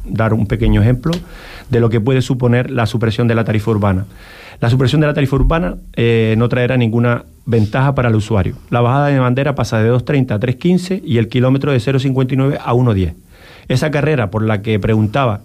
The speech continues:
en el programa este que hemos visto esta semana, donde fue la entrevista del alcalde, era con Marusa, aquí en Radio Sintonía,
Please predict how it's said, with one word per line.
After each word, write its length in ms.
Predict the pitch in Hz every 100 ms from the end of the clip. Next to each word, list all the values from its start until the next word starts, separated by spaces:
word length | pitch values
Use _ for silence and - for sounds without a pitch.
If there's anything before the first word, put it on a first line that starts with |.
| -
en 80 | 98
el 100 | 98
programa 380 | 98 110 120 127
este 220 | - 123
que 160 | 131
hemos 180 | 120 117
visto 220 | 123 127
esta 160 | 117 120
semana, 400 | 120 117 127 104
donde 320 | 101 101 98
fue 320 | - - 123
la 80 | 117
entrevista 400 | 113 113 120 117
del 100 | 110
alcalde, 540 | 110 104 123 113 92 - - - - -
era 240 | 123 113
con 140 | 95
Marusa, 420 | 110 120 170 170 135
aquí 220 | 131 117
en 100 | 110
Radio 180 | 117 113
Sintonía, 520 | 139 151 156 151